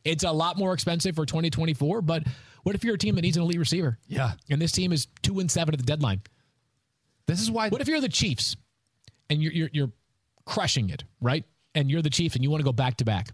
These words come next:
Speaker 1: and you're, you're, you're, I don't know, nine weeks in, you're seven and two, and Cooper Kupp's available, and Travis Kelce's still doing his thing,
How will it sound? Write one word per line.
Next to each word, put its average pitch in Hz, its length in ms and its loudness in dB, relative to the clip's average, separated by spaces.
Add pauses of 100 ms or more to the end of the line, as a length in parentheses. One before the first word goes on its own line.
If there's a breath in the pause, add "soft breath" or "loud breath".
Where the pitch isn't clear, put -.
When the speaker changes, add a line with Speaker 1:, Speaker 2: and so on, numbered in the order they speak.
(360 loud breath)
Speaker 1:
and 120 400 0
you're, 120 120 -2
you're, 120 220 0
you're, 117 220 0 (380)
I 104 100 0
don't 87 100 0
know, 85 60 0
nine 143 320 2
weeks 151 200 0
in, 131 160 2
you're 107 160 0 (160)
seven 180 300 0
and 139 120 0
two, 104 200 -2 (960 soft breath)
and 120 200 0
Cooper 190 220 -2
Kupp's - 220 -2
available, 113 500 0
and 120 280 0
Travis 151 260 0
Kelce's 139 300 0
still 139 180 0
doing 131 220 2
his 135 180 0
thing, 110 300 0